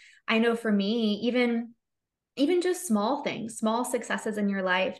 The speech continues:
times when things started to really look good, it, it's the normal or, or the quote unquote, like, societally normal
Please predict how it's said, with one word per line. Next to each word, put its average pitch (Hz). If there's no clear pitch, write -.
times 208
when 220
things 208
started 202
to 214
really 196
look 190
good, 185
it, -
it's 226
the 233
normal 233
or, 220
or 220
the 208
quote 233
unquote, 226
like, 196
societally 220
normal 202